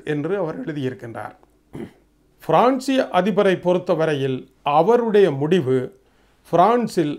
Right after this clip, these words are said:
மஞ்சள் அங்கி போராட்டம் போன்ற போராட்டங்கள் அவருக்கு எதிராக முன்னெடுக்கப்பட்டிருக்கின்றன. அவரை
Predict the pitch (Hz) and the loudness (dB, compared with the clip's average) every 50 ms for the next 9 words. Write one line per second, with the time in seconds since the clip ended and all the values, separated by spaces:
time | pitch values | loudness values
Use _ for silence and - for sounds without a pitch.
0 | - - 139 147 170 226 240 196 254 240 226 - - 165 190 202 190 196 131 131 | -10 -8 -4 -4 -2 -2 0 2 2 2 2 0 -2 -2 -2 0 -2 -4 -6 -4
1 | 151 170 185 180 170 170 - - 160 143 143 - - _ _ _ _ _ _ - | -2 0 2 4 2 2 2 -2 -4 -4 -4 -8 -12 _ _ _ _ _ _ 0
2 | 160 170 190 190 185 185 190 196 202 214 214 - _ _ _ _ - 156 170 196 | 2 2 2 2 0 0 0 0 -2 -2 -4 -8 _ _ _ _ -2 2 2 4
3 | 202 190 190 185 190 196 185 190 185 214 240 - - 156 185 180 196 202 196 202 | 6 4 4 4 2 -2 -2 0 0 -2 -2 -2 0 2 2 2 2 2 0 0
4 | 196 202 190 196 214 214 214 208 220 226 214 208 208 214 214 202 202 202 196 156 | 0 0 0 2 2 2 2 2 0 0 0 0 0 0 0 0 0 -2 -2 -2
5 | 185 180 147 170 170 131 160 147 143 139 123 110 - - _ _ _ _ _ _ | -2 -2 -2 -2 -4 -4 -4 -6 -6 -6 -6 -10 -14 -18 _ _ _ _ _ _
6 | _ - - 135 - 190 208 214 | _ 0 2 4 4 4 4 2